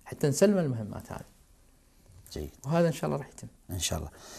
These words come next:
Speaker 2: أنتم متهمون أيضًا أنكم تأخذون رسوم عالية أكثر من الموانئ المجاورة، شو تعلق؟
Speaker 1: شوف، هذه حكاية الرسوم، الحقيقة مثل ما قلت لك من ساعة.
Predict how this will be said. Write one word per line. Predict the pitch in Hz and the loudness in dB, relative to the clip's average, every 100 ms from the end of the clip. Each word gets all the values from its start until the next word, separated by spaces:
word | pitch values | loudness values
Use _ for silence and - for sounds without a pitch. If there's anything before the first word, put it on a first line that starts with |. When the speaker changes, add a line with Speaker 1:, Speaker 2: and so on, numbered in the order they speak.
| - | 2
Speaker 2:
أنتم | 131 131 147 | 4 6 4
متهمون | 131 131 131 | 6 4 6
أيضًا | 127 127 | 4 4
أنكم | 123 110 101 | 2 2 -4
تأخذون | 104 95 113 | -4 -2 0
رسوم | 104 - 107 87 | 0 0 0 0
عالية | 90 101 92 92 | 0 2 2 0
أكثر | - - 98 | -2 -4 -2
من | |
الموانئ | 90 87 87 82 | -2 -2 -2 -2
المجاورة، | 76 78 76 80 73 71 71 | -4 -6 -8 -8 -8 -8 -10
شو | - - | -10 -8
تعلق؟ | 73 71 - - _ _ _ - - - - - - - - - | -8 -10 -16 -20 _ _ _ -20 -20 -20 -20 -20 -20 -20 -20 -2
Speaker 1:
شوف، | - 180 | 4 8
هذه | 170 165 | 8 6
حكاية | 139 - 160 156 | 4 6 6 6
الرسوم، | 135 127 139 143 - 110 | 2 2 2 2 -2 -6
الحقيقة | 95 - - 135 143 | -6 -6 -2 0 4
مثل | 131 123 | 4 4
ما | 120 | 4
قلت | 113 107 - | 4 0 -4
لك | - | -8
من | |
ساعة. | 92 104 | -6 -6